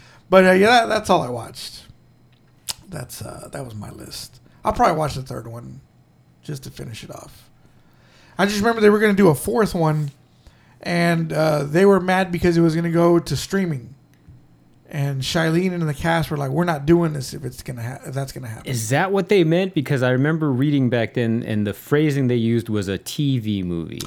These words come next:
Speaker 1: Oh, T V movie. Okay.
Speaker 2: But no, that would make sense that that is a quote-unquote T V movie.
Speaker 1: Yeah.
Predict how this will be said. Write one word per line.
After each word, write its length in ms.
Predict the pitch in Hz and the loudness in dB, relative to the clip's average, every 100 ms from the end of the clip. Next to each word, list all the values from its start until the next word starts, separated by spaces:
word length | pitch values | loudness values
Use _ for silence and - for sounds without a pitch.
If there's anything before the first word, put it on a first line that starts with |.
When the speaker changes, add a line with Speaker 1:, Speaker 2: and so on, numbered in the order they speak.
| - | -2
Speaker 1:
Oh, 120 | 233 | 0
T 180 | 180 185 | 2 2
V 140 | 214 208 | 2 2
movie. 240 | 180 156 | 2 4
Okay. 400 | 170 170 147 127 - - | 4 4 -2 -4 -14 -2
Speaker 2:
But 240 | 131 131 | 0 2
no, 320 | 160 147 113 110 | 2 2 0 0
that 200 | 139 156 | 0 0
would 160 | 143 | 0
make 180 | 131 123 | 0 -2
sense 260 | - 131 120 | 0 -2 -2
that 120 | 110 | -2
that 200 | 117 117 | -2 -2
is 100 | 110 | -2
a 100 | 107 | -4
quote-unquote 600 | - 127 113 104 - 113 | -2 -2 0 -2 -2 -4
T 220 | - 117 | -4 -4
V 100 | 101 101 | -2 -2
movie. 280 | 98 92 | -4 -2
Speaker 1:
Yeah. 180 | 151 92 | -2 -2